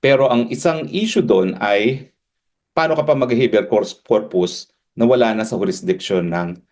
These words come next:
Pilipinas? Okay? Sa akin po ay, um, sasagutin po natin yan sa ating pleading. Pero dahil nga po yan ay kabinbin, hindi ko na muna po sasagutin sa ngayon.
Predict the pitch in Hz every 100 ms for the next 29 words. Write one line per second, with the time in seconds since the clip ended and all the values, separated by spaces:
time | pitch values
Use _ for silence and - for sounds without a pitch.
0 | _ - 98 98 98 92 85 73 - -
1 | - - - - - 87 101 135 143 _
2 | _ _ - 113 107 151 147 113 117 -
3 | 90 92 95 123 - _ _ _ _ _
4 | _ _ - 101 101 101 95 95 92 -
5 | _ - 147 160 - 127 117 110 95 98
6 | 87 78 - - 82 - 85 - 73 -
7 | 92 90 92 95 101 92 101 101 98 98
8 | 113 127 127 110 98 92 - _ _ -
9 | 113 110 110 98 98 92 90 92 90 -
10 | - - 85 78 82 78 76 76 73 73
11 | 76 71